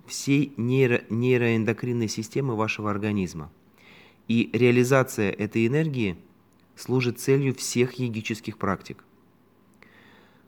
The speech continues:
Кундалини-йога — это одна из форм такой практики, использующая наиболее прямой и быстрый подход к внутреннему росту и развитию сознания.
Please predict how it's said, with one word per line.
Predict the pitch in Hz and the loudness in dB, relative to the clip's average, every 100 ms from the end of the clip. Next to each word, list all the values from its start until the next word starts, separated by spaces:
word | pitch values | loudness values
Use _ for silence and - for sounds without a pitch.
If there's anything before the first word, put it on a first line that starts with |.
| _ | _
Кундалини-йога — | - 123 127 143 180 165 143 123 104 90 - - _ _ | -2 2 4 4 4 4 4 4 2 -2 -6 -20 _ _
это | 113 110 120 | -4 2 2
одна | 120 131 127 | 4 2 2
из | - | 0
форм | - 127 120 104 | 2 4 4 2
такой | 110 123 117 | -2 0 0
практики, | 139 160 - 131 - 87 - _ - _ _ | 2 0 -2 -6 -4 -6 -8 _ -20 _ _
использующая | - 110 - 151 156 131 123 113 - 101 | -6 -6 0 2 2 2 0 0 0 0
наиболее | 104 110 117 135 131 | 2 0 4 4 4
прямой | - 120 113 127 139 | 2 0 2 2 0
и | - 110 | -2 -4
быстрый | 113 131 - 117 | -4 -4 -2 0
подход | 107 101 - 139 - - - | 0 0 0 -2 -2 -16 -8
к | |
внутреннему | 104 110 127 123 117 110 107 | -4 0 -2 0 -2 0 2
росту | 113 147 - 110 92 - _ - | 2 0 -2 -8 -8 -18 _ -2
и | 110 | 2
развитию | 107 104 127 127 110 | 2 0 -4 -4 -4
сознания. | 113 107 110 98 82 71 | -2 -2 0 -2 -2 -8